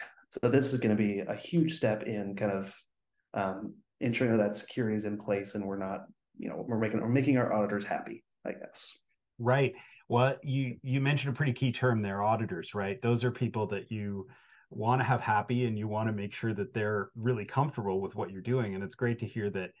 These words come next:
Speaker 2: that Process Maker as a platform is able to help you achieve some of that audit compliance, governance, you know, those, those key areas that are so important on campus. So what about, um, you know, where you've,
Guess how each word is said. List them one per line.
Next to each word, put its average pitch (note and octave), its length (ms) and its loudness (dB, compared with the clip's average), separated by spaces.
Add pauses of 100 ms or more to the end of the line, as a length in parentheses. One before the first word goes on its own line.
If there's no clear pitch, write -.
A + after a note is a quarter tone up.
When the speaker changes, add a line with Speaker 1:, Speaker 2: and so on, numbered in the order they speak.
(320)
Speaker 2:
that F#2+ 180 -2 (160)
Process A#2 400 0
Maker A2 220 0
as F2+ 60 -4
a E2+ 60 -8
platform A2+ 680 2
is F#2 120 -8
able G2+ 260 -2
to F#2+ 380 -6 (360)
help C3+ 280 2
you A#2 120 4
achieve C3 400 0
some A2 220 0
of G2 60 -2
that F#2 280 -2
audit A2 260 0
compliance, A2 680 0
governance, A2 920 -2
you G#2+ 140 -8
know, F#2+ 140 -6
those, G#2 340 -4 (400)
those A#2+ 220 6
key B2 340 2
areas A2 400 2
that G2+ 120 -2
are F#2+ 80 0
so G#2 260 0
important F#2+ 460 -4
on F2 160 -8
campus. - 580 -10 (1600)
So - 140 4
what G3 180 6
about, G#3 380 4 (140)
um, A#2 460 4 (300)
you D3+ 140 2
know, C3+ 120 6
where C#3+ 360 2
you've, C3+ 360 2